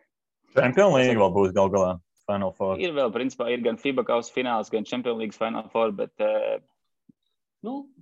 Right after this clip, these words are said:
Speaker 2: man
Speaker 3: nākotni
Speaker 2: negribu neko
Speaker 3: nezīmēsim.
Speaker 2: prognozēt, jā.
Speaker 3: <laughs>
Speaker 2: Kas saka,
Speaker 3: Nākotni
Speaker 2: dzīvosim, redzēsim,
Speaker 3: nezīmēsim,
Speaker 2: dzīvosim,
Speaker 3: nākotni
Speaker 2: redzēsim, jā.
Speaker 3: nezīmēsim vairāk, vairāk, par, vairāk par to, kas, eh, par to, kas bija, jā. Eh,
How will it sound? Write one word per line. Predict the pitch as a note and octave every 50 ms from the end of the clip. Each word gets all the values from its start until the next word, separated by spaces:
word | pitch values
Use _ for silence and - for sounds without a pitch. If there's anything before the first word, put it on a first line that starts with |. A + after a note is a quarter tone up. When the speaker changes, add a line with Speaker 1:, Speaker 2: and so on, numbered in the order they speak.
| _ _ -
Speaker 2:
man | E3+ G#3 A3+ C4 C4+ -
Speaker 3:
nākotni | C#3+ C3+ -
Speaker 2:
negribu | A#3 A#3+ C4+
neko | - -
Speaker 3:
nezīmēsim. | A#3+ A3+ F#3+ F3 E3 D3
Speaker 2:
prognozēt, | - E3 D#3+ C#3 C#3 B2 B2+ B2 A#2 B2
jā. | B2 G2+ F#2 G#2 G2+ -
Speaker 3:
<laughs> | _ _ _ -
Speaker 2:
Kas | D3+ F3 G3
saka, | A3+
Speaker 3:
Nākotni | - A#3 G#3 F3+
Speaker 2:
dzīvosim, | E3+ E3 - A#3+ - D4
redzēsim, | -
Speaker 3:
nezīmēsim, | A3+ A3 A3 A3+ A3+ G3+ A3 A#3 G#3+
Speaker 2:
dzīvosim, | - - B3+ B3+ A#3 A#3
Speaker 3:
nākotni | A#3+ G#3+ A#3+
Speaker 2:
redzēsim, | A3+ G3+ G#3+
jā. | A#3 A#3
Speaker 3:
nezīmēsim | G3+ G#3 A3 G3+ G#3+ G#3 G#3 A3 G#3+ G#3 A3
vairāk, | A#3 A3+ G#3+ G#3 - -
vairāk, | A3 A3+ A3 G3+ -
par, | G#3 G3+ F3+ - G3+
vairāk | A3+ A3+ A3 G3 - _ _ _ _ _ -
par | F#3 F3+ -
to, | - A3 A3+ A3+
kas, | A3+ G#3+ G3+ - -
eh, | G#3+ G#3 G#3 G#3 G3 G3 G3 -
par | G3+ G3
to, | A#3 A3
kas | A3 A3+ G3+ F3 D#3+
bija, | A3 C4+ B3+ F3 B2+ B2 B2+ C3
jā. | C3+ D3 D#3+ E3 - - E4 - D#3 _ _ _ _ _ _ _ _ _ -
Eh, | D3 D#3+ E3 E3+ E3+ E3 E3+ E3+ E3+